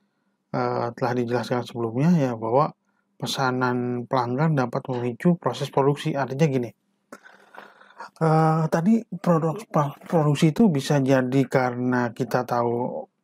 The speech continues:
eh, persediaan kita sudah menurun,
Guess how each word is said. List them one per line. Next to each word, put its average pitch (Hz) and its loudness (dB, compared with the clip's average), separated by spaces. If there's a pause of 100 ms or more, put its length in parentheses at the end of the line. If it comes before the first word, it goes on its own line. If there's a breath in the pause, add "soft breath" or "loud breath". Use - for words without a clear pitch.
(260)
eh, 123 -4 (920)
persediaan 131 0
kita 123 -2 (160)
sudah 127 -2
menurun, 117 2